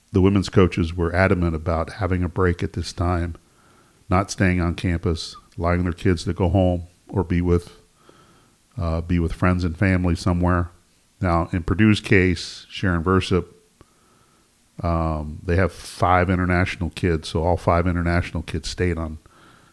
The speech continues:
campus during this week. But when everyone gets back, which I believe will be Monday or Sunday, it'll be Sunday, the twenty-seventh, all players and coaches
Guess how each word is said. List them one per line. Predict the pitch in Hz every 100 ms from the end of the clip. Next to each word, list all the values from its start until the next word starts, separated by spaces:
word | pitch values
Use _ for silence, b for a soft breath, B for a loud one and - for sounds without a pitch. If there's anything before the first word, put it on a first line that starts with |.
| b -
campus | 113 95 87 -
during | 85 78
this | 73 71
week. | 80 82
But | - 87
when | 87
everyone | 85 98 98 95
gets | 82 -
back, | - 113 95 87 92
which | 87
I | 90
believe | 82 90 90 90 85 - - b b b b b b b b b b b _ _ -
will | 87 82
be | 87 87 82 80
Monday | 85 87 87 87 87 95 107 95 82 80 92 117 - _ _ _ _ _ _ _ -
or | 95
Sunday, | - 113 95 78 87 -
it'll | 95
be | 90
Sunday, | - 110 90 - 95 - - -
the | 98
twenty-seventh, | 85 95 85 - 104 82 82 - B B B B B B B B B _ -
all | 98
players | - 101 95 90
and | 85
coaches | - 101 - 98 87 - - -